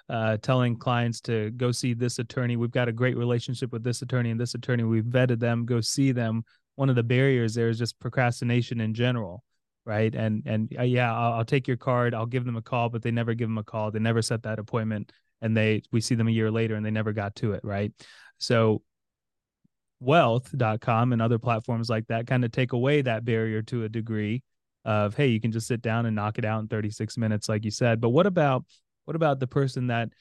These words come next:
you know, it's not a complex case, but maybe they need a little bit of advice. They, maybe they need a,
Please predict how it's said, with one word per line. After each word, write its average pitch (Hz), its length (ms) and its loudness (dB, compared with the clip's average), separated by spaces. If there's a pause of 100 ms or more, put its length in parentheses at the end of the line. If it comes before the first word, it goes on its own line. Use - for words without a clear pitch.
(220)
you 139 80 -8
know, 120 200 0 (240)
it's 143 160 -6
not 165 200 4
a 131 40 4
complex 151 680 -2
case, 135 260 0
but 120 120 0
maybe 131 220 0
they 127 140 2
need 120 220 0
a 117 60 -2
little 120 260 -2
bit 120 160 -4
of 113 120 -4
advice. 113 540 -2
They, 123 160 -4
maybe 120 380 0
they 117 120 2
need 123 140 4
a, 117 120 0